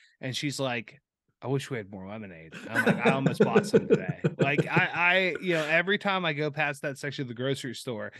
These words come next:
Speaker 1: I stop 'cause I, there's the Newman's Own. I'm a, I love Paul Newman, so, you know, big
Speaker 2: Okay.
Speaker 1: Newman's Own, and
Speaker 2: Okay.
Speaker 1: then they,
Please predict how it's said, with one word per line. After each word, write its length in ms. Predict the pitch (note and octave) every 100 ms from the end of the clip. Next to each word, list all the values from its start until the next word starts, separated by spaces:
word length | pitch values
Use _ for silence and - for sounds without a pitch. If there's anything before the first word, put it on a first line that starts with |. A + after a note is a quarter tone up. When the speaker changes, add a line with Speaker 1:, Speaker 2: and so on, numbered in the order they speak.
| - - _
Speaker 1:
I 120 | A#2+ A#2+
stop 440 | - D#3 D3 -
'cause 260 | D#3 B2 - C3+
I, 260 | C3+ A#2+ B2
there's 360 | C3+ C3 A2
the 140 | C3 C3
Newman's 540 | C3+ D#3 D#3+ D3 B2
Own. 500 | D#3 E3 E3 D#3+ D3+ D#3
I'm 160 | C#3+ C3+
a, 100 | A2 - _ C3+ C3+
I 100 | A#2
love 280 | A#2 C3 B2+
Paul 180 | C#3 C3+
Newman, 400 | C3+ C#3 C3+ C3+
so, 120 | B2
you 120 | A#2+ A2
know, 100 | A2
big 180 | A#2+ G#2+
Speaker 2:
Okay. 160 | D3
Speaker 1:
Newman's 300 | A#2+ A#2+ A2
Own, 500 | B2+ C3 B2+ B2+ B2 - -
and 140 | A#2+
Speaker 2:
Okay. 120 | F2+
Speaker 1:
then 80 | A#2+
they, 160 | A2+